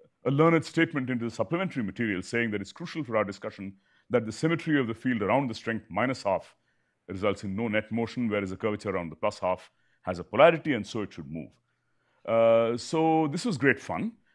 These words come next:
and, uh, this was the active pneumatic. Uh, more recently, uh, this idea of, uh, motile defects, uh, we took up in collaboration with Suraj Shankar, Christina Marchetti, and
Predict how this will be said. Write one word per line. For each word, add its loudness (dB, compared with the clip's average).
and, 0
uh, 2
this -4
was -2
the -2
active -2
pneumatic. 0
Uh, 6
more 2
recently, 0
uh, -8
this -6
idea 6
of, 6
uh, 2
motile 4
defects, -2
uh, 0
we -2
took -2
up 4
in -4
collaboration 0
with -6
Suraj -4
Shankar, -2
Christina -6
Marchetti, 0
and -4